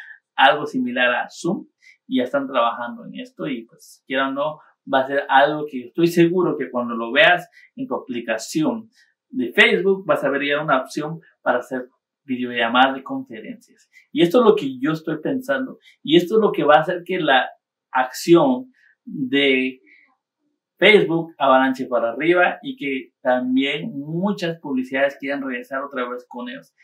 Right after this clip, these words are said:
Esto es lo, a mi criterio, esto es lo que yo haría si yo fuera el C E O de Facebook, ¿verdad? Para avalanchar, pusiera una aplicación similar a Zoom ya en opciones en el Facebook,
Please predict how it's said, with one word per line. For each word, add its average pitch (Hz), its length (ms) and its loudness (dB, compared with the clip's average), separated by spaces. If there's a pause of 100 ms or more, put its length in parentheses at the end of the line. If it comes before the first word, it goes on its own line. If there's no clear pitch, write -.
(120)
Esto 180 240 2
es 220 100 4
lo, 190 100 6
a 165 180 6
mi 185 160 -6
criterio, 160 560 -6
esto - 220 -12
es 151 60 -6
lo 147 60 -10
que 131 120 -6
yo 127 100 -2
haría 135 300 -2
si 123 240 -10
yo 123 160 -14
fuera 127 320 2
el - 80 -6
C - 160 -16
E 139 340 -8
O 135 320 -4 (340)
de 110 180 -10
Facebook, 139 600 -4
¿verdad? 131 340 2 (300)
Para 123 240 0
avalanchar, 123 600 4
pusiera 131 520 -2
una 135 360 -2
aplicación 135 440 -16
similar 131 380 -2
a - 40 -10
Zoom 214 400 -6 (260)
ya - 160 0
en 143 140 0
opciones 170 840 -4
en 254 120 -6
el - 160 -14
Facebook, 190 500 -4